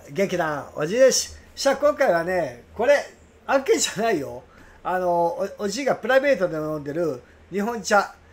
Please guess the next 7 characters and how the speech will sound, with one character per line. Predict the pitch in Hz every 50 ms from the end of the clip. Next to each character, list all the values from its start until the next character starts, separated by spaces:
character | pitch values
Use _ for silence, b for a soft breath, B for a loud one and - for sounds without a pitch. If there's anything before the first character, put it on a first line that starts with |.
| B B B B -
宇 | 185 202
治 | 202 254 254 -
田 | - 247
原 | 208 254 254 262 254 240 190 - - 170
製 | - - - 262 233 185
茶。 | - - 165 135 123 - - _ _ _ _ _ _ -
ね。 | 139 156 165 165 160 156